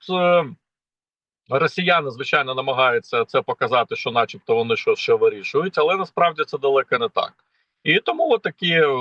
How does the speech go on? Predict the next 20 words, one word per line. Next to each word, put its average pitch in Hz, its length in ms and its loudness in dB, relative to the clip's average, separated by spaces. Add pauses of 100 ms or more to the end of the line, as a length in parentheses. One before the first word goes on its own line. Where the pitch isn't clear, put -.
(140)
розмови, 147 760 0
намагання 127 920 0
піддіти 156 500 -10
Україну, 131 840 0 (360)
А 113 200 2
у 117 200 -2
нас, 156 240 0
на 139 100 -4
жаль, 127 280 0
багато 120 460 0
людей, 117 380 -2
які 107 240 -6
це 104 280 0
дослуховуються 127 920 -2
досі, 117 420 0
е, 104 520 4
не 110 160 -4
розуміючи 127 540 -2
того, 113 260 4
що 110 260 0